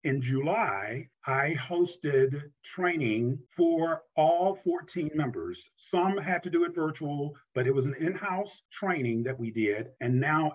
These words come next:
everyone we have on board is a certified diversity inclusive professional.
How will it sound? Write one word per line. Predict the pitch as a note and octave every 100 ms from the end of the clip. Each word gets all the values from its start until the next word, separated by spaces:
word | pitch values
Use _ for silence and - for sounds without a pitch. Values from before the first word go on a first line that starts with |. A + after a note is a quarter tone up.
| -
everyone | D3+ F#3 F3 D3+ C3+ C3
we | D3 C3+
have | D3+ C3+ B2+ B2 _
on | - D3+
board | C#3+ D#3 C3+ G2+ G#2 -
is | C#3+ C3
a | C3 B2
certified | A#2+ - E3 F#3 F#3 D3+ C#3+ B2+
diversity | C3 C#3 C3 C3 C3 B2+ B2 - C#3
inclusive | A#2 - D3+ - A2+ - _
professional. | - - G#2 -